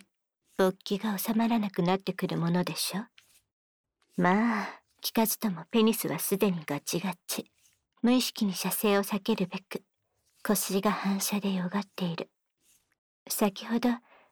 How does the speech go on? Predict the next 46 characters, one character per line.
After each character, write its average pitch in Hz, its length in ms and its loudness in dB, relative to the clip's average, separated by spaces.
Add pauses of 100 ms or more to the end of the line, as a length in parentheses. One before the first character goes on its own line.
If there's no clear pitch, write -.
私 240 420 0
を 269 60 4
生 254 100 0
か 262 140 0
せ 285 120 2
る 277 120 2
と 180 160 2
豪 220 200 6
語 190 140 2
し - 80 -10
た 160 140 -2
あ 170 40 -2
の 185 140 0
強 185 320 0
気 226 140 0
な 226 100 2
態 226 260 2
度 170 120 2
は 151 80 0
一 156 220 -6
体 196 260 -8
ど 170 160 2
こ 214 140 -4
へ 165 220 -6
や 170 120 0
ら。 - 160 -2 (1200)
た 247 140 2
だ 247 160 0
た 226 120 0
だ 185 120 2
部 185 160 2
屋 226 220 6
を - 20 4
埋 202 60 4
め 202 120 2
尽 - 160 -10
く 240 80 2
す 233 160 0
の 185 120 0
は、 175 240 -6 (3750)
醜 190 560 4
く 175 100 -2
情 170 320 -2
け 208 240 -2
な 202 160 -2
い、 - 100 -8